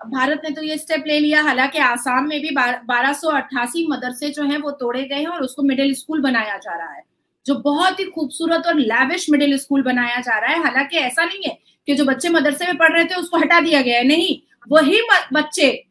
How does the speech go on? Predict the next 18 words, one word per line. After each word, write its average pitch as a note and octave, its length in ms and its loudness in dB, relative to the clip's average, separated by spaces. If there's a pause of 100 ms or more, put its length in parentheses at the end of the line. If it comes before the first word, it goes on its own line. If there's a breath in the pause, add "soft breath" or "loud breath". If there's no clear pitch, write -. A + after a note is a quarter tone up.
(260)
वही E4 200 4
मदरसे E4 500 2
के F#4+ 140 -4
बच्चे D#4 400 0
अब F4 260 2
स्कूल E4+ 300 0
में D#4 140 2
पढ़ेंगे G3 420 -10 (880)
और D4 120 0 (280)
हिस्ट्री B3 260 -2
भी E4 100 2
पढ़ेंगे, D#4+ 360 2
ज्योग्राफी C4 400 -2
भी D#4+ 140 -6
पढ़ेंगे, D#4 380 2
साइंस C4+ 360 0
भी D#4+ 140 -2
पढ़ेंगे, D#4 520 4